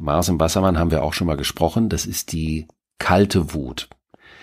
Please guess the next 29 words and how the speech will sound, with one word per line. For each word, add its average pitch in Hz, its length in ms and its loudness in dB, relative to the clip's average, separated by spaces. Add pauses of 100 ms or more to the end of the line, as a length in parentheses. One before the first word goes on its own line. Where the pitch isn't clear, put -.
(260)
Das 85 160 -2
ist 82 180 -2
die 82 140 2
Wut, 117 260 2
die 87 80 2
sich 78 360 -6
ablagert 98 1120 0 (100)
und 80 260 -10
anstaut, 95 1120 -4 (960)
weil 85 160 2
man 95 140 4
sich 90 180 0
nicht - 280 -6
unmittelbar 110 760 4
zur 82 220 -2
Wehr 78 240 -2
setzen - 420 -12
kann. 62 220 -14
Das - 160 -8
ist 90 140 -2
auch - 160 -2
die 104 280 2
Wut, 107 240 2
die 98 80 2
dazu 85 300 2
führt, 101 340 0
dass 80 160 0
Menschen 87 440 0
zu - 180 -2